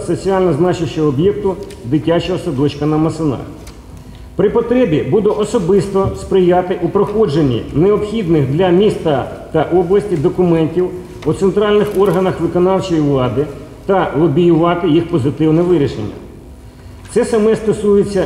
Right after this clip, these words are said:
відповідних важливих питань для підприємств усіх форм власності Чернігівщини та нашого міста, а також щодо, щодо окремих звернень громадян у питаннях дотримання закону,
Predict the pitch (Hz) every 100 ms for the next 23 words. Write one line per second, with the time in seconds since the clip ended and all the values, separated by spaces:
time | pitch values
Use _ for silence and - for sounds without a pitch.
0 | 135 165 180 220 214 214 180 - 185 180
1 | 208 180 123 180 - 196 175 160 190 -
2 | 175 - 180 165 156 - 165 147 185 196
3 | 170 - - - 208 175 143 165 165 -
4 | 180 175 - 165 156 151 147 170 180 180
5 | - - - - 165 190 190 180 202 208
6 | 120 - 95 - - - - 143 190 196
7 | 185 - 190 175 180 - - 147 - 170
8 | 175 190 208 214 196 147 123 180 190 190
9 | 147 165 156 120 147 151 - - - 135
10 | 180 - 185 170 127 170 185 185 170 156
11 | 135 139 143 175 175